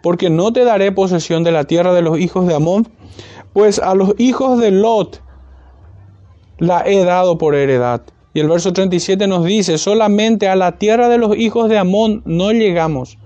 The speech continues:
ni a todo lo que está a la orilla del arroyo de Jacob, de Jaboc,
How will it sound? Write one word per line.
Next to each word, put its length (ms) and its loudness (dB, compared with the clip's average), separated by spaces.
ni 160 0
a 120 0
todo 580 0
lo 240 0
que 100 0
está 360 -2
a 80 2
la 120 2
orilla 440 2
del 120 2
arroyo 380 0
de 100 -2
Jacob, 440 -2
de 480 0
Jaboc, 520 -2